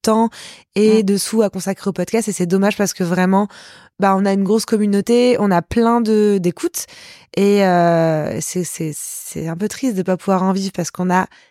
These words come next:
Speaker 1: tellement de beaux projets qui peut-être ne verront jamais le jour.
Speaker 2: Oui. Vous n'allez,
Speaker 1: Sniff.
Speaker 2: vous allez pas nous voir nous pisser dessus, euh,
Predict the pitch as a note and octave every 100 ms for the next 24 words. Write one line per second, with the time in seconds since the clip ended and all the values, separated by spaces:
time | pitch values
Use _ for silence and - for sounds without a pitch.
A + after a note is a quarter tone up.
0 | _ - C4 B3 A#3 A#3+ B3 _ - E3+
1 | G3+ G3 G3 - G#3 F#3+ G3 - _ -
2 | _ _ - F#3 G3 G3+ G3 G3 F3 F3+
3 | F#3 F#3 G3+ F#3+ G3 G3+ A#3+ - - _
4 | _ _ - G#3+ A#3 B3 B3 - _ _
5 | _ _ G#3 A3+ A#3 G#3+ G#3 A3+ A3+ A3
6 | B3+ C4 A3+ A#3 B3+ A#3+ A#3 G#3+ A3+ -
7 | A3+ - - A#3+ A#3+ G#3+ G3 F#3